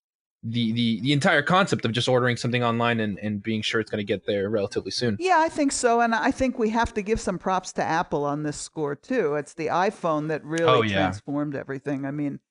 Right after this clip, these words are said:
Speaker 2: all of a sudden, and, and it's not like Apple was the first smartphone. Microsoft and H P actually had one several years before, but it was the one that took off. It was the one that changed
Speaker 1: Right.
Speaker 2: everything,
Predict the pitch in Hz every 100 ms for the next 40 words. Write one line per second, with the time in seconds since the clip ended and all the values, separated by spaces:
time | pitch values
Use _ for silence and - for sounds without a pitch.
0 | _ _ _ - 180 185 160 156 - 185
1 | 180 180 160 175 - 185 180 - 220 240
2 | 220 202 196 208 202 190 185 175 165 -
3 | _ 175 180 220 - - 214 214 - 226
4 | 240 214 180 - 214 196 190 - 170 165
5 | - _ 180 190 170 - - 170 165 165
6 | 160 160 151 _ _ _ _ - 180 175
7 | 180 170 165 170 - 151 147 - 160 170
8 | 202 214 _ _ - 202 196 185 208 196
9 | 202 196 180 170 - 131 - - _ _
10 | _ - 180 196 165 185 185 196 180 -
11 | 185 170 170 - - 156 98 - 151 147
12 | 147